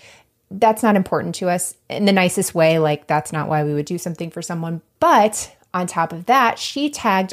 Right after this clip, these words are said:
our, uh, researcher, Haley, and wrote Haley. And Haley came to us and was like, "Would you guys ever consider doing something unsolved?" And we were like, "Yes, we wanna do the Justice for Jared." Like, that was the person.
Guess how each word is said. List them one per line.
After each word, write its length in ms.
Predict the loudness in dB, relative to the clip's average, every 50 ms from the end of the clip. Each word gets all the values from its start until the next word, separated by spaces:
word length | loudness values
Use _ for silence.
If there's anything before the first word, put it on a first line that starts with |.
| -4 -2
our, 400 | 0 2 4 4 4 2 2 0
uh, 420 | -2 -2 -2 -2 -2 -4 -4 -6 -8 -6
researcher, 500 | -6 -4 -2 0 -2 -2 0 -2 -2 -4 -4
Haley, 640 | -6 -6 -4 0 2 2 2 2 0 -2 -6 -12 -14 -18 -20 -20 -20 -20 -20 -20 _ _ _ -2
and 420 | 0 0 2 2 0 -2 -2 2
wrote 220 | 2 2 2 2 -2
Haley. 560 | -4 -2 0 2 2 2 0 -2 -4 -8 -8 -4
And 120 | -4 -2 -2
Haley 520 | -2 -2 -2 0 0 2 2 2 0 0
came 360 | -4 -6 -2 2 2 2 2
to 160 | 2 0 2 2
us 220 | 2 2 2 0
and 100 | -2 -2
was 160 | -4 -4 -2
like, 260 | -2 -2 -2 -2 -4
"Would 140 | -8 -6 -6
you 60 | -6
guys 260 | -4 -2 -2 -2 -2 -4
ever 200 | -6 -6 -6 -8
consider 560 | -8 -8 -8 -6 -2 0 2 4 4 4 4
doing 440 | 4 2 2 2 2 2 0 0 -2
something 320 | -2 -4 -4 -4 -6 -6
unsolved?" 560 | -6 -6 -6 -4 -2 0 0 0 0 -2 -4 -6
And 120 | -4 -2
we 80 | -2 0
were 100 | 0 0
like, 280 | 0 -2 -2 -4 0 2
"Yes, 260 | 2 2 2 0 -6 -16 _ _ _ _ _ -4
we 140 | 0 2 4
wanna 220 | 4 4 4 4
do 380 | 2 0 0 0 0 -2 -4 -6 -8
the 60 | -4
Justice 340 | -2 -2 -2 -4 -6 -10 -8
for 100 | -6 -6
Jared." 360 | 0 2 2 2 2 2 2 2
Like, 160 | 0 0 2
that 200 | 2 2 4 4
was 140 | 2 0 0
the 80 | -2 -4
person. 640 | -2 0 0 0 -2 -2 -4 -4 -4 -4 -6 -8